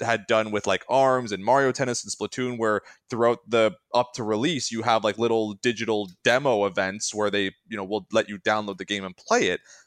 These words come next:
then it's sort of the same thing, right? You're getting the same effect. People are trying your games, they're getting excited about it.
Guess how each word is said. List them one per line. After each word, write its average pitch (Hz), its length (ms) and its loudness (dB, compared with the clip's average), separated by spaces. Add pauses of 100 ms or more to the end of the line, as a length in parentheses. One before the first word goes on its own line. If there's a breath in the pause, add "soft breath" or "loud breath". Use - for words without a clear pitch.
(140)
then 120 160 4
it's 117 140 -2
sort 202 220 2
of 160 40 0
the 117 60 -2
same 117 380 -2
thing, 92 440 -4
right? 92 140 -2
You're 104 100 -6
getting 135 160 -4
the 117 60 -4
same 123 260 -4
effect. 123 300 0
People 117 220 -4
are 95 60 -2
trying 120 360 -2
your 131 80 -6
games, 107 380 -4
they're 101 80 -6
getting 107 240 -4
excited 104 420 -2
about 95 240 -4
it. 101 140 -6